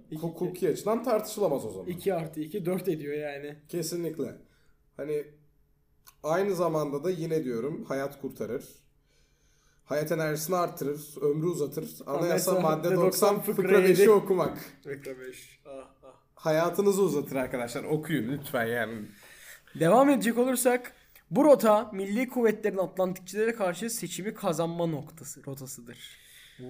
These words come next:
Speaker 2: Of. Ay, hayır ya, hayır ya.
Speaker 1: Çin.
Speaker 2: Milli
Speaker 1: Çin.
Speaker 2: kuvvetleri tam kadro sayıyorum. Doğu Perinçek. Uzun bir Karadenizli dedem var benim.
Speaker 1: Uzun, bizim mahalledeki uzun abi.
Speaker 2: Abi, bir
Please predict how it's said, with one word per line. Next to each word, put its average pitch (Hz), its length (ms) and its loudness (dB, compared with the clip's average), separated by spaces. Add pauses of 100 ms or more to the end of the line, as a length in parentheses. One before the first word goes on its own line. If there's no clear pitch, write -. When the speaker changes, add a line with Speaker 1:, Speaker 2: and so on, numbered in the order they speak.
(500)
Speaker 2:
Of. 107 720 -14 (560)
Ay, 123 220 -16 (340)
hayır 135 400 -10
ya, 98 180 -14 (280)
hayır - 320 -18 (100)
ya. 60 140 -20
Speaker 1:
Çin. 123 380 -16 (400)
Speaker 2:
Milli 156 380 -2
Speaker 1:
Çin. - 60 -6
Speaker 2:
kuvvetleri 190 580 4 (520)
tam 196 480 0
kadro 180 280 4
sayıyorum. 185 600 0 (180)
Doğu 180 180 2
Perinçek. 202 640 4 (1120)
Uzun 180 320 -2
bir 196 140 0
Karadenizli 175 540 0
dedem 170 300 2
var 135 160 2
benim. 135 220 -4 (140)
Speaker 1:
Uzun, 175 300 -4
bizim 156 180 -2
mahalledeki 180 640 4
uzun 170 240 -4
abi. 156 180 -2
Speaker 2:
Abi, 147 280 -2
bir 160 80 0